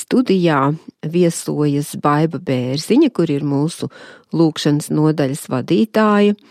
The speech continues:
bet viņa arī ir cilvēks ar līdzcietīgu un sirsnīgu un, un ļoti labu sirdi, un šodien es vēlos viņai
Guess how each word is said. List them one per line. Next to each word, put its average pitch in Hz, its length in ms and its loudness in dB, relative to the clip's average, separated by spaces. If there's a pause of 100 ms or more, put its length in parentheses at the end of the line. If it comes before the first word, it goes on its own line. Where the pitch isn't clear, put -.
(500)
bet 180 300 2
viņa 240 320 4
arī 202 400 2
ir 160 240 2
cilvēks 156 720 0
ar 151 180 0 (300)
līdzcietīgu 165 1000 2
un 156 80 4
sirsnīgu 156 920 2
un, 156 160 2 (640)
un 175 180 4
ļoti 175 380 4
labu 170 340 0
sirdi, 147 720 0
un 147 300 2 (300)
šodien 175 600 2
es - 160 -4
vēlos 156 540 0
viņai 151 320 2